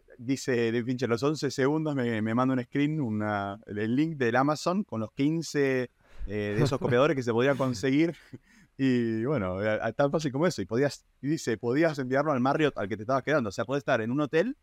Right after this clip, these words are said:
Speaker 1: y comprar uno de esos que te llega al, al hotel para copiar otras, otras puertas.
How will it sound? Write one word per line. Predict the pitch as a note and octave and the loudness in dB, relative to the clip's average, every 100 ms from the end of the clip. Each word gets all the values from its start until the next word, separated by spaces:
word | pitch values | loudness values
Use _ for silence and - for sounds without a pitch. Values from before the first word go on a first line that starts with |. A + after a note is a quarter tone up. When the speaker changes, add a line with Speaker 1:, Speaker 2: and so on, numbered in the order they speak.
| _ _ _ _ - | _ _ _ _ -10
Speaker 1:
y | A#2+ | -2
comprar | B2+ C#3+ D#3+ | 0 2 4
uno | D#3 D#3 | 4 2
de | F3+ | 2
esos | F#3+ F#3+ | 0 -4
que | C3+ | -2
te | B2 | -2
llega | D#3 D3 | 0 2
al, | |
al | C3 A#2+ B2 | 2 2 2
hotel | B2 A3 | 2 2
para | A#2 G#2 | 2 0
copiar | A2+ B2 C3 A#2 | 0 0 2 2
otras, | A2+ A#2 A2+ | 0 -2 -6
otras | - A#2+ A#2 | -6 -4 -4
puertas. | - D#3+ - | -4 -6 -6